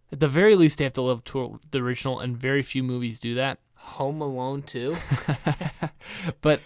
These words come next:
Speaker 1: Empire Strikes Back is a lot, be-, nah, I don't wanna say a lot better,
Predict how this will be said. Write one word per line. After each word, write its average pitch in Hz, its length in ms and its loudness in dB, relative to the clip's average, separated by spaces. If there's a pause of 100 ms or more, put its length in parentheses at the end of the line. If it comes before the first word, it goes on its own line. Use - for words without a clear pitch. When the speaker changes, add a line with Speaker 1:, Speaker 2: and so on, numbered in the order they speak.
(140)
Speaker 1:
Empire 202 340 4
Strikes 156 280 -2
Back 113 340 -2 (360)
is 143 260 0 (1600)
a 131 100 2
lot, 120 320 2
be-, - 60 -16 (100)
nah, 165 240 2
I 110 280 -8
don't 110 180 -6
wanna 117 120 -6
say - 120 -12
a - 40 -12
lot - 160 -10
better, - 180 -16